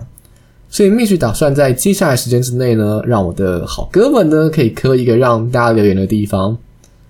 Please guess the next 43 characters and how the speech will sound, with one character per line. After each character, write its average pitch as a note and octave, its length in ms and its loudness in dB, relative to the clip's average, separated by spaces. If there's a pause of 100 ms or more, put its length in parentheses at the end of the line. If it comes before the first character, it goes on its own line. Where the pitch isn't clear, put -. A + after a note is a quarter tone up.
(220)
就 G2 80 -4
是 G#2 340 0
让 G#2 120 0
他 G#2 260 -2 (260)
帮 A2 120 -2
我 F#2+ 160 -4
做 A#2+ 200 0
一 A2+ 60 2
个 A2+ 80 0
网 G#2+ 220 -2
页 C3+ 180 0
这 A#2 120 -4
样 F#2+ 200 -4
子。 - 160 -10 (680)
好 A#2+ 160 0
啦， D3+ 120 2
那 F#3 300 2
你 B2 240 -2
觉 C#3+ 140 2
得 A#3 100 2
今 A3 180 0
天 A3 80 2
的 G3+ 100 2
节 C3 200 0
目 D3+ 140 2
内 C#3 140 2
容 A2+ 140 0
还 - 200 -6
不 B2 160 -2
错 F#3 180 2
的 D#3+ 60 0
话 E3+ 160 2
呢， D3+ 180 0
也 G2+ 180 -2
请 G2+ 280 -6
分 F3+ 160 2
享 A2 180 -4
给 - 120 -6
你 G#2 60 -2
的 F#2 60 -4
朋 F2+ 220 -4
友 A2+ 140 -4
们。 - 180 -10